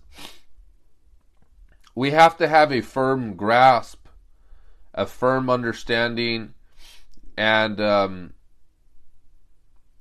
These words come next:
regarding the mission, regarding what we are doing, why we are doing it, what we're, you know, uh, how exactly to do it, um, who does it. So I really want to answer these questions,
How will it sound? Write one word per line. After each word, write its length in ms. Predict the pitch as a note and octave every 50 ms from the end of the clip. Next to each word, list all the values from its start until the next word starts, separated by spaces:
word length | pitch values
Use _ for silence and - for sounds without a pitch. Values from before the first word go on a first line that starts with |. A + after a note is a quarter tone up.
| _ _ - - -
regarding 600 | - A#2+ B2 A2+ G#2+ B2+ C3 C#3 C#3 C3+ C3+ C3 A#2+
the 100 | A2 G2+
mission, 580 | G2+ G#2 A#2 B2+ - - G#2 F2+ E2+ E2 E2 - -
regarding 760 | F#2+ G2 G2+ F#2+ G#2+ A2+ A#2 B2 B2 A#2+ A#2 A2+ A2 G#2 - - -
what 360 | - G2+ G2+ A2+ B2 - -
we 120 | B2+ B2
are 100 | A#2+ A2+
doing, 560 | G#2+ F#2+ A2 A2+ A#2 B2 C3 C3 C3 C3 B2+ - _ _ _ - - - - - - - -
why 400 | - F2 F2+ G2+ G#2 A2 A2+ A#2+
we 200 | A#2+ A#2+ A#2+ A#2
are 120 | A2+ G#2+
doing 340 | G2 F#2 G#2+ A2+ A#2 A#2+ B2
it, 240 | B2+ B2+ B2 - - - - - - - - - - - - - - -
what 320 | E2+ F2+ G#2+ A2+ A#2 -
we're, 220 | A#2+ A#2+ B2 A#2 - - - G2
you 120 | A2 G#2+
know, 240 | G#2 G2+ G2 G2 -
uh, 220 | - G2+ G2+ G2
how 400 | F#2 - - A2+ A#2 A#2 B2 B2
exactly 600 | B2 A2 G2 A2 A#2 A2+ A#2 - - A2+ A2+ A2
to 160 | G#2+ - A2
do 240 | G#2 G#2 A2+ A#2+ A#2+
it, 280 | A#2+ A#2+ A#2+ - - - - - - - - - - - - - - -
um, 180 | F#2 F#2+ F#2
who 320 | F2 D#2 - B2 C3 C#3 C3+
does 360 | A#2 C3 B2+ C3 C3 A#2 A#2
it. 280 | B2 B2 A#2+ A#2 - - - - - - - - - - - -
So 140 | - -
I 220 | A#2+ A2+ - A#2 A#2+
really 320 | A#2 A#2 B2+ C3+ C3+ C#3
want 180 | C3 B2+ B2+ B2
to 100 | A2 E2
answer 520 | A#2 A#2+ B2 B2+ B2+ - - A#2+ A2+ G#2
these 240 | G2 G#2+ G2+ G2+ -
questions, 920 | - - - A#2+ A#2+ B2 B2 - - - F#2+ F#2 F2+ F2+ F2+ F2 - -